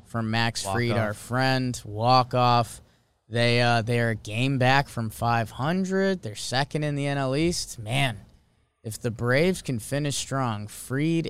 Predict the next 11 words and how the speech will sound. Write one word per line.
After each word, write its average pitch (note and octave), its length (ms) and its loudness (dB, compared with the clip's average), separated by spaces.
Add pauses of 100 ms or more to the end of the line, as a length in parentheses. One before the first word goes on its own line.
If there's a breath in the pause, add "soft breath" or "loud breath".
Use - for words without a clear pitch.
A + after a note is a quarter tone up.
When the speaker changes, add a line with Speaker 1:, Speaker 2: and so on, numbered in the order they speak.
Speaker 1:
Anderson, C3+ 560 -4
Smiley, B2+ 500 -2
Morton, A2+ 460 -4
Fried, C3 400 -2
Anderson. A#2 680 -4 (1120)
I A2+ 80 -4
don't C#3+ 160 2
know. C#4+ 400 2 (1000 soft breath)
I A2 120 -6
don't E3 160 0
know. G#3 320 -2